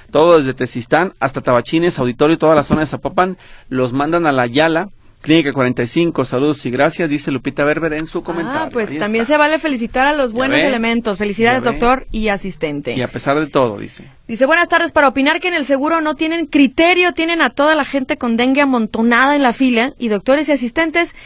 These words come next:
Speaker 2: y también la institución saben que no los van a poder atender, y ahí los tienen a todos todo el día,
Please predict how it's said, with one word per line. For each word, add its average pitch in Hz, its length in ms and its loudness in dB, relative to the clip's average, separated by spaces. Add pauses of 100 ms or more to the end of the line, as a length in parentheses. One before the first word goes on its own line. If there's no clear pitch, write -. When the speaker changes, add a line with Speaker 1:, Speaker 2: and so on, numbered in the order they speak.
(180)
Speaker 2:
y 220 120 -8
también 247 340 2
la 359 80 0
institución 320 600 -2
saben 269 560 0
que 233 140 -4
no 214 140 -2
los 240 180 0
van 208 180 -2
a 220 100 -2
poder 202 260 0
atender, 262 460 0
y 262 180 2
ahí 277 400 2
los 320 260 2
tienen 320 440 2
a 277 100 0
todos 277 580 2
todo 269 440 2
el 262 160 -2
día, 240 340 0